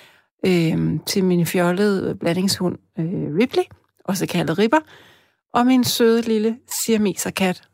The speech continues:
Molly, som jeg har haft i ti år, og som desværre ikke er mere. Hun ville have været blevet elleve i marts. Øh, hun kunne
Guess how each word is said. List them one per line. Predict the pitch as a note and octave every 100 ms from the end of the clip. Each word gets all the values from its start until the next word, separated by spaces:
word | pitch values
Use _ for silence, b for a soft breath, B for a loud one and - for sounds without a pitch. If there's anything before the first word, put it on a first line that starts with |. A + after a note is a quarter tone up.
| _
Molly, | G3+ G3 F#3 G#3 A3+
som | - G3+ F#3
jeg | E3
har | D#3+
haft | E3 E3
i | -
ti | - - C4+ -
år, | G3+ G4 G4 _ _ _
og | G#3 G#3
som | - A3 G#3+
desværre | G#3+ - - D#3+ E3+ -
ikke | - F3 - -
er | F#3+ G#3+
mere. | G#3+ F3 D#3+ D3+ -
Hun | A3 G#3+
ville | G#3+ G#3
have | G#3
været | G#3 G3+
blevet | G#3+ A3+ -
elleve | G3 F#3+ G#3 G#3
i | F#3
marts. | F3+ G#3+ B3+ - - B B B B B B _ _ -
Øh, | G3+ G3 F#3+ F3+ -
hun | - - A#3
kunne | -